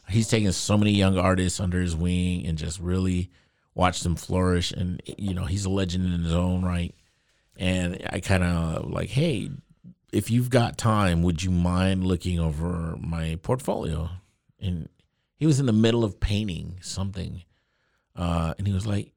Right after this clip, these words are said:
"Uh, you can leave me, leave me your samples and I'll look at it." I'm like, "All right." So I'd, like, I'd had packs ready to go, and I pulled out one and just kinda left it with him. And then I guess he had reached a stopping point on his painting. He was just like, "Well, you know what?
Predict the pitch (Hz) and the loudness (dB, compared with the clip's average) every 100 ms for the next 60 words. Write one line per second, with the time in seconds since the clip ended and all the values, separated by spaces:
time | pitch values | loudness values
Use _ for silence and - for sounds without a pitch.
0 | _ - 135 127 139 165 170 165 156 147 | _ -2 0 2 2 4 4 6 4 2
1 | - 107 143 143 135 101 - 120 123 92 | 0 0 0 2 2 2 0 0 0 -2
2 | 87 95 110 85 90 85 85 - 104 110 | -2 0 0 -2 0 0 -2 -4 -6 -4
3 | 127 107 98 - _ _ _ _ _ _ | -2 -2 -2 -6 _ _ _ _ _ _
4 | - 104 104 107 95 - - 117 117 127 | 2 2 4 2 2 0 0 2 4 4
5 | 120 - 110 107 - - 98 95 95 92 | 2 2 2 -2 -8 -8 0 0 2 0
6 | 90 92 80 78 78 90 80 82 80 _ | 0 2 2 2 -2 -2 -2 -2 -6 _
7 | 107 101 95 67 87 87 85 80 82 - | -2 0 2 0 0 0 0 -2 -6 -4
8 | 98 82 92 - 82 85 82 85 85 _ | -2 0 -2 -2 -4 -4 -4 -4 -8 _
9 | _ _ _ _ _ _ _ - 95 95 | _ _ _ _ _ _ _ -6 0 2
10 | 95 90 87 80 - _ _ _ _ _ | 2 2 0 -2 -6 _ _ _ _ _
11 | _ _ _ _ _ 101 123 120 117 90 | _ _ _ _ _ 0 2 4 2 2
12 | 95 90 - - 95 95 82 90 87 85 | 0 -2 -6 -2 0 0 0 0 0 -2
13 | 82 - 104 95 87 87 85 85 82 80 | -4 0 2 2 2 0 0 -2 0 -2
14 | 80 92 123 175 190 165 - | -2 -4 0 2 4 4 2